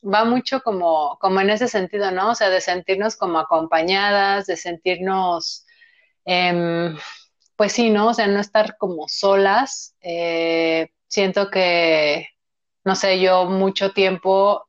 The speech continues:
em, digamos que vibré mucho en, en el, en este círculo de amistades como más masculinas,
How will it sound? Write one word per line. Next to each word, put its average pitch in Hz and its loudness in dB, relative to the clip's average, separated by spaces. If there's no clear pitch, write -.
em, 151 -2
digamos 190 2
que 185 0
vibré 180 4
mucho 190 2
en, 196 4
en 165 0
el, 151 -2
en 185 2
este 190 0
círculo 220 2
de 208 2
amistades 190 0
como 175 -2
más 175 0
masculinas, 196 -2